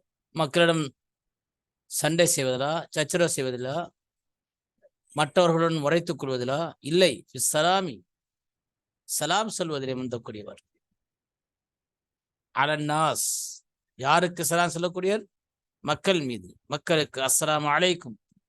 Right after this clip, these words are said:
சொல்வதிலே முந்தக்கூடியவராக இருக்கிறார். சலாத்தை கொண்டு எவர் ஆரம்பிக்கின்றாரோ, அவர்தான் மிகச் சிறந்தவர்.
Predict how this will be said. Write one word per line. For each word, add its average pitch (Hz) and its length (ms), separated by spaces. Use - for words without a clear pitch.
சொல்வதிலே 160 460
முந்தக்கூடியவராக 156 640
இருக்கிறார். - 400
சலாத்தை 165 680
கொண்டு 156 260
எவர் 151 180
ஆரம்பிக்கின்றாரோ, 151 800
அவர்தான் 175 360
மிகச் 180 200
சிறந்தவர். 175 520